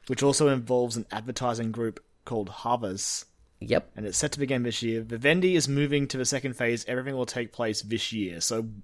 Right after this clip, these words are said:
Speaker 1: we may know soon.
Speaker 2: Yeah. Um,
Speaker 1: They, they currently own twenty-five percent of Ubisoft's shares, and when they hit thirty percent, the media company will be required by French law to make an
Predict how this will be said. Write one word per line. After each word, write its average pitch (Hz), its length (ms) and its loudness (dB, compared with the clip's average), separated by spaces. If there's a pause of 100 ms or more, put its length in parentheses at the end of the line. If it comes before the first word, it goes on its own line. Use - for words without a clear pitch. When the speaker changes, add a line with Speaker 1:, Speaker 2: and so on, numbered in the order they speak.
(640)
Speaker 1:
we 143 140 4
may 151 200 6
know 151 140 8
soon. 127 460 4 (640)
Speaker 2:
Yeah. 107 520 2 (220)
Um, 127 400 6
Speaker 1:
They, 135 180 0 (280)
they 135 120 2
currently 185 440 6
own 147 260 2
twenty-five 139 540 4
percent 120 300 0
of 110 120 -2
Ubisoft's 113 540 0
shares, 120 640 0
and 113 180 -2
when 120 120 0
they 123 100 -2
hit 113 200 -4
thirty 131 280 0
percent, 147 400 -2
the 123 100 -4
media 120 360 0
company 117 400 0
will 104 100 2
be 107 140 2
required 110 520 -2
by 107 120 -2
French 135 400 -4
law 107 260 2
to 101 140 -8
make 101 240 -4
an 98 80 -8